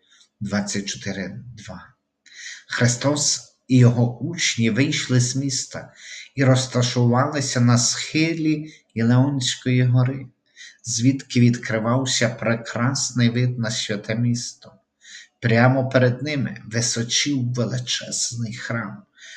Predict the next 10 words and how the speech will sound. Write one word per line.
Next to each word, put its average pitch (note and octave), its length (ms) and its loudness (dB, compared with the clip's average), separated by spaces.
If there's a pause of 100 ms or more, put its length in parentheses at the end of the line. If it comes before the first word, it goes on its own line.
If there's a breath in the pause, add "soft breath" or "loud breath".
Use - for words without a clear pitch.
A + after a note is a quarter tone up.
(120)
що - 220 -4
сяяв C3+ 420 2
на B2 160 4
сонці C3+ 720 -4
золотом B2+ 840 2
прикрас A#2+ 880 -2 (500 loud breath)
і B2+ 120 0
білизною A#2+ 880 6
мармурових A2 880 0
плит. - 540 -8